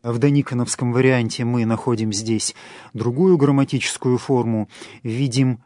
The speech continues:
бысть невидимый». Это слово «бысть»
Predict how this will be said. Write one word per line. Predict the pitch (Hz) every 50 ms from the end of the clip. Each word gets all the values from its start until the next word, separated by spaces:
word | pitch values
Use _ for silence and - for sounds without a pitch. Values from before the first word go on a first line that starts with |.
| _ _
бысть | - 110 113 147 147 135 127 - - - - - - - - _ _ _ _
невидимый». | - 123 123 117 110 113 135 156 170 147 151 151 139 135 135 131 123 113 - - _ _ _
Это | - 135 131 123 - 123
слово | - - - 127 123 117 113 117 113 107 - _ _
«бысть» | - 98 123 156 170 175 - - - - - -